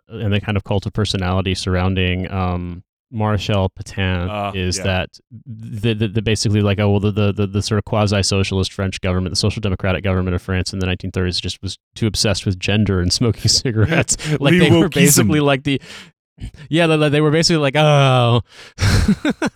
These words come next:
Speaker 1: on a perdu la guerre à part de, uh, à cause de le wokisme."
Speaker 2: <laughs>
Speaker 1: Yeah. And it's just, it's genuinely that shit.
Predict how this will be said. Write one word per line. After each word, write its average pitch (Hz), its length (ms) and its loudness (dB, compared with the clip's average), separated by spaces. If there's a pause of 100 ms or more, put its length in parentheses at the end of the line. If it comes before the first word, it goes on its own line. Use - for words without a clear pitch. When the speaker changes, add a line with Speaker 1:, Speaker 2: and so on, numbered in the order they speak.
(320)
Speaker 1:
on 147 120 2
a 147 80 2
perdu 160 360 0
la 165 140 4
guerre 147 420 2
à 143 160 -2
part 143 300 0
de, 143 120 2 (340)
uh, 147 120 4
à - 300 0
cause 170 460 4
de 165 420 0
le 160 200 2
wokisme." 160 1120 4
Speaker 2:
<laughs> - 20 -
Speaker 1:
Yeah. 143 180 4 (320)
And 175 220 0
it's 160 100 2
just, 175 160 0
it's 170 160 0
genuinely 156 640 2
that 127 200 0
shit. 110 260 2